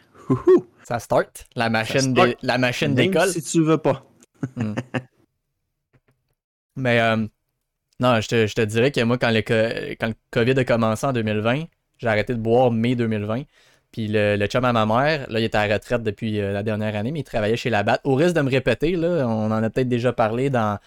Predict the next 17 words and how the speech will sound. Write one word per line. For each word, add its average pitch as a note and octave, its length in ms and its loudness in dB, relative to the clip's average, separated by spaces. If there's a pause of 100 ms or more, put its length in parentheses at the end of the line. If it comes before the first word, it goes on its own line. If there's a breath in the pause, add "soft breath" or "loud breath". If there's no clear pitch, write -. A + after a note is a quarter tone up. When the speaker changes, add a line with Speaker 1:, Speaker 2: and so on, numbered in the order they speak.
(360 soft breath)
Speaker 2:
un C#3 160 2
de B2+ 120 2
nos A#2+ 180 0
nombreux C3 480 2
soirs C3+ 380 2
où A#2+ 80 4
est-ce - 120 -2
qu'on A2 140 -4
se - 80 -10
couchait - 280 -4
à B2 100 2
des G#2+ 240 -2
heures A#2 160 2
pas A#2 120 -4
possibles. D#3 360 -6 (760)
Mais, A#2 380 2 (160)
euh, A2+ 160 -2